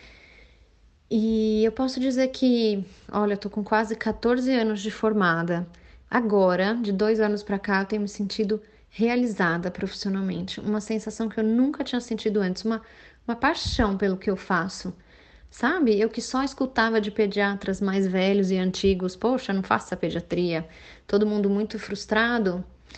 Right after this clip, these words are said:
Eu vejo, eu trabalho com residentes de pediatria e eu acendo os olhinhos dele,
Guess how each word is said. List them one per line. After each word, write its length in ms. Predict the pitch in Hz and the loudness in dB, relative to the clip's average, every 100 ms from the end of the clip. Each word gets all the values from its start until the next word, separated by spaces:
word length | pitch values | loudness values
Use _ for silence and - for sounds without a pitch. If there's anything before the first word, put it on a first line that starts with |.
| - - - - | -20 -20 -20 -2
Eu 160 | - 214 | 4 4
vejo, 540 | 196 220 220 190 220 | 6 6 6 4 2
eu 60 | 196 | 4
trabalho 340 | 208 208 208 | 2 4 2
com 140 | 214 220 | 2 0
residentes 960 | 220 208 208 208 196 190 - 190 - - | 0 0 0 2 2 -2 -4 -8 -10 -8
de 120 | 196 | -2
pediatria 640 | 196 185 190 190 196 190 | 0 0 -2 0 2 2
e 260 | - 202 208 | 0 2 4
eu 100 | 214 | 4
acendo 600 | 214 - - 233 262 277 | 2 -2 2 4 4 2
os 100 | 254 | 2
olhinhos 500 | 262 247 226 226 208 | 2 2 2 0 0
dele, 440 | 185 185 175 185 | 0 0 0 -4